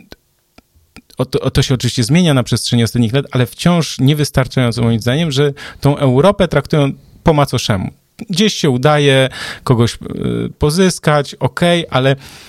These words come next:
wciąż za mały jest ten, taka uwaga na, na tych zawodników. Y, Oleg Balcerowski ma ogromne, mm, możliwości, czyli warunki fizyczne ma świetne, tak? Bo to jest,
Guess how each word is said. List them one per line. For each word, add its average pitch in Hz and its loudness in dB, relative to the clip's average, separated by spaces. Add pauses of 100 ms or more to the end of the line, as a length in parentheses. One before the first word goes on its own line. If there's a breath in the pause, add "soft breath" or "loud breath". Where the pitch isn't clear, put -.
(400 loud breath)
wciąż 196 2
za 131 0
mały 156 4
jest 143 0
ten, 127 2
taka 123 -2
uwaga 120 0
na, 113 2
na 113 2
tych 110 0
zawodników. 110 2 (460 loud breath)
Y, 117 0
Oleg 147 2
Balcerowski 147 2
ma 143 4
ogromne, 139 4
mm, 117 0 (440)
możliwości, 123 2
czyli 120 -2
warunki 135 2
fizyczne 135 0
ma 120 2
świetne, - 0
tak? 110 0
Bo 107 -4
to 117 -2
jest, - -6